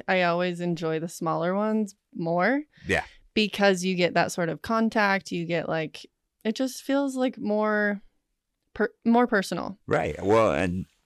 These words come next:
Speaker 2: on some of the runs, so on the Greaves tour, um, it was cool because, like, every show was sold out. I think there was only one that wasn't.
Speaker 1: Really?
Speaker 2: And it was, like, five to six hundred people in the venues every night.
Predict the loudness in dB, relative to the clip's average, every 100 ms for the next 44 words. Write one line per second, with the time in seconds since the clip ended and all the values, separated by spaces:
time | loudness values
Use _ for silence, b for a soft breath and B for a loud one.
0 | _ _ -2 0 0 2 2 4 4 4
1 | 2 2 4 6 4 2 2 2 2 2
2 | 2 2 -2 4 6 6 4 -2 -8 -4
3 | -2 -2 -4 -6 -4 -4 -4 -4 -2 0
4 | 0 0 0 -4 -4 -4 -2 -6 -8 -6
5 | -4 -4 -6 -8 -4 -4 -6 -12 -18 _
6 | -16 -8 -4 -2 -2 -2 -4 -2 -2 -2
7 | -4 -8 -12 -14 -18 -20 -6 2 6 6
8 | 8 6 4 2 0 2 2 0 4 4
9 | 4 0 2 2 0 0 0 2 0 2
10 | 2 2 2 2 2 0 0 -2